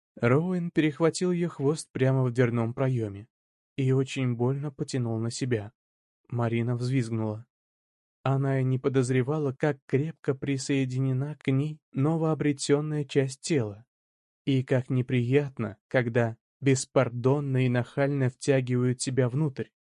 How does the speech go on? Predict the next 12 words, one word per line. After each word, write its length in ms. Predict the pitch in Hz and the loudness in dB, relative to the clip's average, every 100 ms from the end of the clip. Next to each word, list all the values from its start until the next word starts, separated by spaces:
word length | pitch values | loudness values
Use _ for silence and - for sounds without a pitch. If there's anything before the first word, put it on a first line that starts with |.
| _ _ _ _ | _ _ _ _
«Прежде 520 | - 110 113 113 110 - _ _ | -2 0 0 0 -4 -4 _ _
чем 220 | - 120 | -4 -2
мы 60 | 113 | 0
расстанемся, 580 | 107 - 135 131 107 - _ _ - | -2 -2 -2 -2 -6 -14 _ _ -2
нужно 300 | 170 151 143 | -2 0 -4
поговорить». 640 | 143 131 131 131 - - _ _ _ _ - | -4 -2 -2 -2 -8 -14 _ _ _ _ -4
Не 260 | 180 190 180 | 0 2 0
осталось 540 | 165 - 147 143 135 | -2 -2 0 0 0
ничего 360 | 127 - 117 117 | -2 0 0 0
другого, 520 | 120 120 156 165 147 _ _ - | 0 -2 -4 -4 -12 _ _ -4
как 240 | 196 208 | -4 -4
кивнуть. 540 | - 120 104 104 - | -2 -2 -2 -8 -14